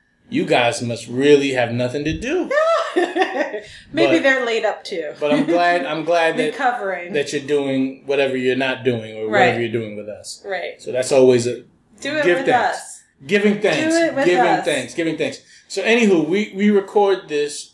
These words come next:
Speaker 1: This actually got recorded on, uh, America's birthday, July fourth.
Speaker 2: I don't celebrate July fourth.
Speaker 1: Well, I mean, I do celebrate July fourth because
Speaker 2: Why?
Speaker 1: July fourth is, it, it, it's the ideal that we've always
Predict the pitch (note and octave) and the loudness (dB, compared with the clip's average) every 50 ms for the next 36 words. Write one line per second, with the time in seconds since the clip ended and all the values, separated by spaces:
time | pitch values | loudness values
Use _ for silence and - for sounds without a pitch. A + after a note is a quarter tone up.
0 | _ _ _ D#3 D3+ E3+ E3+ D3+ D3+ D3+ D3+ E3 D3+ C#3+ D3+ D3+ - E3+ D3 D3 | _ _ _ -6 -2 -2 -2 -2 -4 -4 0 0 0 0 0 -2 2 4 4 4
1 | C3+ C#3 - C3 C#3 C#3 C#3 C#3 C3+ C3 C3 C3 C3 - _ _ _ _ _ _ | 4 2 -2 -4 -2 0 2 2 2 2 0 -2 -4 -8 _ _ _ _ _ _
2 | _ _ _ - B2 B2 B2 A#2+ B2 B2+ C3 C3 C3 C3+ C3+ D3+ C#3+ B2+ A#2 C3+ | _ _ _ -6 -4 -4 -2 -2 -2 0 2 4 4 4 4 4 2 2 4 4
3 | C3 B2+ B2 - C3+ B2+ B2 A#2+ B2 A#2 A#2 A#2 A#2+ A#2+ B2+ B2+ - - C#3+ B2+ | 6 6 6 4 2 0 2 2 0 0 0 0 0 0 0 0 -2 -2 0 0
4 | A#2 A#2+ C3 C#3 - - - _ _ _ _ _ _ _ _ _ _ _ _ _ | 0 0 -2 -4 -8 -14 -20 _ _ _ _ _ _ _ _ _ _ _ _ _
5 | _ _ _ - - A3+ C4+ E4+ F#4 - C#4+ B3+ - - F3 D3 - - C#3+ - | _ _ _ -4 -2 0 0 0 0 0 -2 -2 -2 -2 -6 -8 -10 -12 -18 -18
6 | - - - - - _ _ _ _ _ _ _ - G#3+ G#3 G#3 G3+ G#3 G3+ - | -20 -20 -20 -20 -20 _ _ _ _ _ _ _ -2 0 2 4 4 2 2 0
7 | E3+ F#3 G3 F#3+ F#3 F3+ F3 G3 G#3 G3 A3 - - F3+ D3+ C3+ B2 B2 A#2 A2 | -4 -4 -4 -4 -4 -2 0 0 0 0 -2 -4 -4 -2 -2 -2 -2 -6 -8 -8
8 | B2 A#2 A2 A2 - - - - - - - - C3+ C3 - D3 - - D3+ D3+ | -8 -8 -8 -8 -12 -14 -14 -14 -14 -14 -16 -18 -14 -6 -2 -2 0 2 2 2
9 | D3 D3 D3+ D#3+ D#3+ - - F3+ E3 E3 E3 D#3+ - D3+ D3 C#3 C#3 C#3 C#3 C3+ | 4 4 4 4 2 2 0 2 4 4 4 4 2 -4 -2 -2 0 0 -2 -4
10 | B2+ B2 - - - _ _ _ _ _ _ _ _ - E3 D3+ - - - - | -6 -8 -10 -12 -16 _ _ _ _ _ _ _ _ -6 -6 -6 -8 -10 -8 -4
11 | G#3 G3+ G#3+ - - - _ _ _ - G#3 F#3 - - G3+ G#3 G3 - E3 F3+ | -2 -2 -2 -4 -6 -12 _ _ _ -4 -2 -2 -2 -2 -2 -2 -2 0 0 2
12 | G3 F#3 - - D3+ E3 E3 D#3+ C3+ A2+ - - - _ _ _ _ _ _ _ | 2 2 0 -2 -4 -2 2 2 2 0 -2 -6 -12 _ _ _ _ _ _ _
13 | - D3+ C3 A#2+ D#3+ D3 C3+ C3+ - - D#3+ D#3+ D#3 D3 C#3 B2 A#2 A2+ G#2+ - | -6 -6 -6 -4 -4 -8 -8 -6 -2 0 2 2 4 2 2 0 0 -2 -8 -10
14 | - - | -14 -18